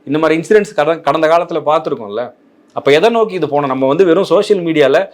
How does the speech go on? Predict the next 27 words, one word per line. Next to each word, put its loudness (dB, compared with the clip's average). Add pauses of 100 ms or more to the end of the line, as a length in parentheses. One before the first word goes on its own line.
(140)
ஒரு -4
நடிகன் 0
ஹெல்மெட் 0
போடாம 0
போனான்னா -4 (180)
போலீஸ்ல 2
டேக் 0
பண்ணி -4
அவனுக்கு -6
ஃபைன் 0
போட 2
வைக்கணும்பா, -6 (500)
போட 2
வச்சுட்டா 0
திருப்திப்பா -2 (380)
அப்படிங்கிறதோட 2
இது -4
போகணுமா? -8
இல்ல 0
இந்த -2
டிராஃபிக் 0
வயலேஷன்ஸை 0 (340)
இந்த -8
சமுதாயம் 0
பார்க்குற 0
பார்வை -2
மாறணுமா? -10